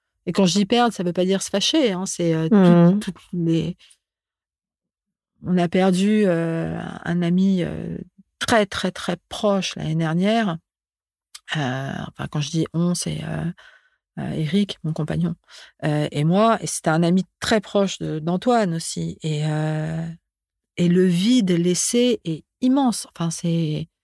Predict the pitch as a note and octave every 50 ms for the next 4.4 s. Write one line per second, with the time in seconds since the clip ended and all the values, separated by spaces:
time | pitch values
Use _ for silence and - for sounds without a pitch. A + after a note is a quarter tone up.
0 | _ _ _ _ _ _ _ _ _ _ _ - - - E3+ E3 D#3+ D3 - G3
1 | F3 F3 E3+ D#3+ D3+ D3 D3+ D#3 D#3+ D#3+ D#3 D3+ D#3 E3 D#3+ D#3+ D#3 D3+ D3+ -
2 | F3+ F3+ - G#3+ G#3+ G#3 G3 F3+ E3 - - - - - - E3 F3+ F#3+ G3 G3+
3 | G3 F3+ E3 D#3+ D#3 D3+ D#3 C#3+ D3 D#3+ D#3 E3 F3 E3 - - G#3+ F3+ E3+ E3+
4 | E3 - - - A3+ A#3+ C4+ D4